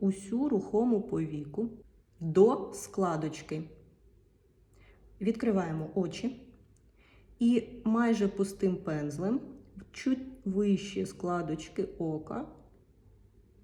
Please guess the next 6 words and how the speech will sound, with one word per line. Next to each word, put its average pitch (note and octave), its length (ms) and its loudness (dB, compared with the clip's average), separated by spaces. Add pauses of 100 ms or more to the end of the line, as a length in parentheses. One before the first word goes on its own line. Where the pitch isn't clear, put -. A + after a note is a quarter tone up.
(200)
відтягуємо G3 1080 0
колір. D3+ 440 -6 (1500)
Кожен B3 380 6
етап A3 680 -2
нанесли, F#3+ 640 2
підтушували, F3+ 920 -4